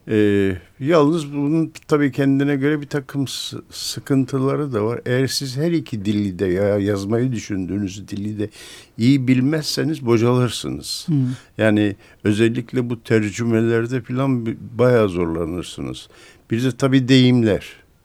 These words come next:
Speaker 2: Evet.
Speaker 1: Deyimler de çok önemli. Çünkü Ermenice'deki bir deyimin motamot Türkçesini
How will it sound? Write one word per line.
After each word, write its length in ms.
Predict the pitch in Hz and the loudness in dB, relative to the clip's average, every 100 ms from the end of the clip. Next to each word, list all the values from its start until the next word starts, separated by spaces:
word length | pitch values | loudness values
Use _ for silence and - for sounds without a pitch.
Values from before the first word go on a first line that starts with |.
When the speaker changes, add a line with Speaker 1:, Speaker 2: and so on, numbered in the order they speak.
| _ _ - | _ _ -6
Speaker 2:
Evet. 140 | 170 156 | -2 0
Speaker 1:
Deyimler 480 | 104 110 113 113 95 | 2 2 2 2 0
de 100 | 92 | -4
çok 260 | 90 87 | -6 -6
önemli. 480 | 80 87 78 110 147 - - - | -4 -2 -2 -4 -4 -8 -20 -16
Çünkü 260 | - 110 104 | -6 -2 2
Ermenice'deki 880 | 113 120 123 117 117 117 110 110 | 2 4 2 2 0 -2 -2 0
bir 220 | 120 123 101 | 2 2 2
deyimin 440 | 107 127 143 139 | 2 2 0 0
motamot 640 | 131 127 131 120 110 107 - - | 2 2 0 0 0 0 -4 -12
Türkçesini 680 | 131 - 117 95 107 104 | -12 -6 -6 -6 -2 -2